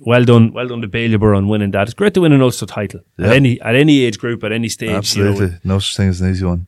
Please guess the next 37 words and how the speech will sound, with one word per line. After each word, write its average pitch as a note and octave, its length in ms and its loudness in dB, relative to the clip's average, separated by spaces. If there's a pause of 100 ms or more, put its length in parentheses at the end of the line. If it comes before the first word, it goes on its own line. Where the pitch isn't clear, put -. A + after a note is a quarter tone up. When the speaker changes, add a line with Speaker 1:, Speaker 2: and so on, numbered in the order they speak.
Speaker 1:
Great, B2+ 240 -2
great C3 240 -8
confidence. A#2+ 520 -4
And, G#2+ 140 -10
and A2 360 -8
I'm A#2 120 -8
not C#3+ 180 -6
sure, C3 360 0 (380)
they, B2+ 200 -2 (320)
just D3 280 -4
to D3 80 -6
give C3+ 260 -4
an B2+ 80 -2
idea B2 420 -4
of, G#2+ 220 -6
of G#2 220 -6
who A#2+ 200 -4
else A2 200 -8
was G#2 120 -10
in A2 140 -6
the G#2 80 -6
groups, A2+ 400 -6
you A2+ 60 -8
had G#2 240 -8 (260)
Coloston A#2 460 -6
and G#2+ 80 -10
Carrigy, A2 580 -8 (360)
you G#2+ 120 -10
had, G2+ 400 -6
uh, G2 480 -8 (220)
Dealey, A2 580 -6 (440)
Dealey A2+ 280 -6
Cor-, G#2+ 380 -2 (220)
or G#2+ 180 -4 (120)
Dealey B2+ 280 -2
College, A2+ 420 -4
Raphoe, G#2 680 -4